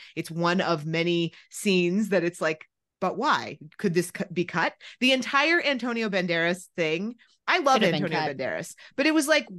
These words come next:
Speaker 1: "What is the point of this? What is this adding?" That entire sequence, I was just like, "So this is just a thing we did for, like, no real reason to just throw another, like,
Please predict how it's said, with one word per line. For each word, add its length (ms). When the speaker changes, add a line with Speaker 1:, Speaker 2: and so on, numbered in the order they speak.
Speaker 1:
"What 240
is 140
the 100
point 380
of 100
this? 380
What 220
is 100
this 240
adding?" 460
That 180
entire 640
sequence, 400
I 80
was 160
just 200
like, 280
"So 240
this 220
is 120
just 220
a 60
thing 360
we 120
did 540
for, 140
like, 220
no 380
real 560
reason 560
to 120
just 280
throw 320
another, 380
like, 180